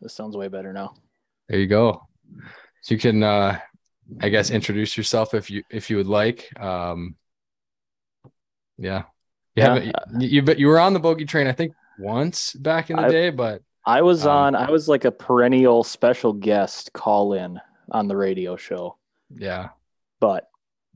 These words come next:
Speaker 2: Once,
Speaker 1: but yeah.
Speaker 2: twice, made it work, uh, with, with my, all, with my high tech.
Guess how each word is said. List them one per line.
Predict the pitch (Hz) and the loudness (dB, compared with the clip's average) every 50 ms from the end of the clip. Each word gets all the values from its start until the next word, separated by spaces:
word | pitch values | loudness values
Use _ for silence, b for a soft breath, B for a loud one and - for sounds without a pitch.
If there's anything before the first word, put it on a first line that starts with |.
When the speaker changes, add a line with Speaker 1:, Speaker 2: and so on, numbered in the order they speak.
| _ - | _ -2
Speaker 2:
Once, | 107 110 107 117 113 | 0 2 4 4 4
Speaker 1:
but | 113 | 4
yeah. | 110 | 4
Speaker 2:
twice, | - 113 101 101 101 104 - - - - - - - _ - | 4 2 2 2 2 0 -2 -4 -8 -12 -16 -18 -20 _ -4
made | 104 110 110 107 | 0 2 2 2
it | 101 | 4
work, | 98 101 101 101 98 - 101 | 2 2 2 2 0 -2 -2
uh, | 92 90 87 90 90 87 - 120 - | 0 0 0 -2 -2 -4 -8 -12 -10
with, | - 104 101 - | -8 -6 -6 -4
with | 107 104 101 - | -4 -4 -2 -2
my, | 104 98 92 92 90 - - _ _ | -2 -2 -2 -4 -8 -10 -14 _ _
all, | 107 110 104 - - | -2 -2 -2 -2 -4
with | 104 107 98 - | -6 -6 -4 -4
my | 104 95 | -4 -2
high | 95 107 101 98 | -2 -2 -2 -2
tech. | 87 - 101 92 92 - - | -4 -6 -6 -6 -6 -8 -10